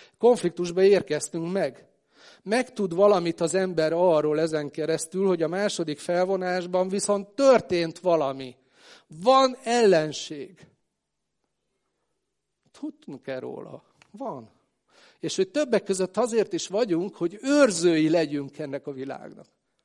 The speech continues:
Hát ott van például a, a Thor történetében, hogy is hívják azt a csávót,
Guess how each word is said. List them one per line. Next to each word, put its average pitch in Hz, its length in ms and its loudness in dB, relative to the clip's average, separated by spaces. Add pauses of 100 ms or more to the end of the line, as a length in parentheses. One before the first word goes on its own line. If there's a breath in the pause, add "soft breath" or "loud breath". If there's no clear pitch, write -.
(480)
Hát 151 200 -16
ott 190 160 -8
van 151 200 -6
például 147 440 -6
a, 135 220 -4 (120)
a 156 180 -14
Thor 147 280 -2
történetében, 135 680 -8
hogy 135 160 -6
is 139 140 -12
hívják 139 340 -10
azt 147 200 -16
a 147 80 -14
csávót, 131 580 -16